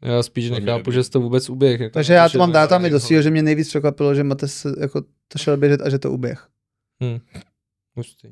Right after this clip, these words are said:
Speaker 3: Ne, fakt, mě to jako asi jako
Speaker 1: Já jsem vůbec
Speaker 3: překvapilo.
Speaker 1: jako taky popravdě nečekal, jak jsi říkal, že tě bolejí ty holeně, že máš zánět skoro nebo něco.
Speaker 3: Mě jako nejvíc překvapilo, no, když jsem Matyáše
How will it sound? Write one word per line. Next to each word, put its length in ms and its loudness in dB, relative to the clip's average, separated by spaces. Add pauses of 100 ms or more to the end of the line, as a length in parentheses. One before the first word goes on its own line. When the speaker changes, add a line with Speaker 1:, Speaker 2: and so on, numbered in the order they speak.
(140)
Speaker 3:
Ne, 60 0
fakt, 260 4
mě 100 -6
to 80 -6
jako 180 -6
asi 200 -6
jako 320 -6
Speaker 1:
Já 100 -2
jsem 240 0
vůbec 240 2
Speaker 3:
překvapilo. 240 -2
Speaker 1:
jako 160 0
taky 140 -6
popravdě 460 0
nečekal, 440 -2
jak 120 -4
jsi 100 -8
říkal, 220 -4
že 60 -2
tě 120 -8
bolejí 280 -2
ty 100 -6
holeně, 440 -2
že 100 -2
máš 180 -4
zánět 460 -4
skoro 380 -4
nebo 180 -6
něco. 260 -2
Speaker 3:
Mě 160 4
jako 160 4
nejvíc 340 2
překvapilo, 460 0
no, 100 -2
když 120 -6
jsem 160 -4
Matyáše 760 -2